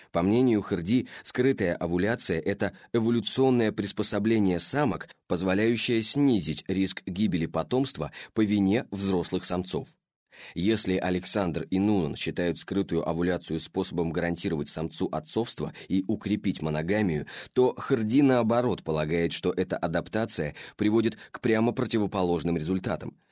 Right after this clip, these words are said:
невозможности установить отцовство и уничтожению моногамии. Вероятно, в этот момент и теория папы Домоседа, и теория многих отцов вызовут у вас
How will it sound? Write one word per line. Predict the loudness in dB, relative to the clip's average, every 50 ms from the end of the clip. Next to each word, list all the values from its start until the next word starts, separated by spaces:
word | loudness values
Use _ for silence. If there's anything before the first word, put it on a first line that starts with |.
| -20 -20 -4 2
невозможности | 2 4 6 6 4 4 4 4 4 4 2 0 -2 -2 -2 -4 -2 -2
установить | -2 -4 -2 0 2 2 2 2 0 0
отцовство | -2 -4 -4 -2 -2 -2 -2 -2 -2 -2 -2 -2 -4 -4 -2
и | -2 -2 2 4
уничтожению | 4 4 4 4 2 0 0 0 0 2 2 2 4 4 2 2 2
моногамии. | 2 2 2 2 0 0 0 -2 -2 -2 -4 -6 -8 -10 -14 _ _ _ _ _ -20 -20 -20 -14 -6
Вероятно, | -2 0 2 4 4 2 2 2 2 2 2
в | 2
этот | 0 0 -2 -2 0
момент | 0 2 4 4 4 4 2 0 -2 -4 -6
и | -6 -4
теория | -2 0 2 2 4 4 2 2 0 -2
папы | -2 -2 -4 -2 -2 -2
Домоседа, | -2 -2 -2 -2 -2 -2 -2 -2 -2 0 0 0 -2 -6 -8
и | -10 -8
теория | -6 -2 0 0 2 2 2 0 0
многих | 0 0 0 0 -2 -4 -6 -8
отцов | -10 -8 -4 -2 -2 -2 -2 -4 -12 _ _ -20 -18 _
вызовут | 0 2 2 2 4 2 2 2 2
у | 2 2
вас | 2 2 0 -2